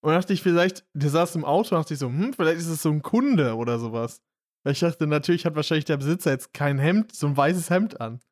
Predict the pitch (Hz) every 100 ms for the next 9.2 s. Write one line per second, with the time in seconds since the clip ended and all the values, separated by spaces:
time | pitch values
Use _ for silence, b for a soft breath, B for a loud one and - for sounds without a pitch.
0 | _ _ _ _ - 151 170 180 226 _
1 | _ _ _ 139 143 190 185 190 - 151
2 | - 151 151 147 143 139 147 180 - 156
3 | 151 139 135 - 160 170 156 156 151 131
4 | 131 151 - 135 131 143 143 135 156 147
5 | 135 147 _ _ - 147 160 - 151 147
6 | 151 147 160 160 139 143 175 165 170 180
7 | 170 151 143 131 135 135 - 147 139 143
8 | 139 135 139 135 135 - 139 139 135 -
9 | 123 120